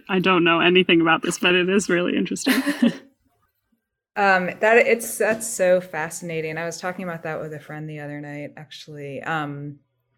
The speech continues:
Speaker 2: that they are in, in, in so many ways just so much more highly evolved as creatures than we are. But to go back to, uh, the question,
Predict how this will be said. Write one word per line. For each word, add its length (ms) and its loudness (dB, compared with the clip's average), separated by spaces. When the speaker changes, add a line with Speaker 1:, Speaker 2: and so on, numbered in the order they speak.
Speaker 2:
that 200 -2
they 180 4
are 180 6
in, 320 -6
in, 480 -8
in 200 -10
so 220 -4
many 260 -2
ways 520 -2
just 500 -8
so 180 -8
much 260 -10
more 140 -10
highly 420 -10
evolved 800 -12
as 220 -10
creatures 640 -16
than 240 -16
we 140 -14
are. 300 -18
But 280 -2
to 120 -4
go 160 6
back 280 0
to, 500 -4
uh, 300 -6
the 100 -8
question, 960 -6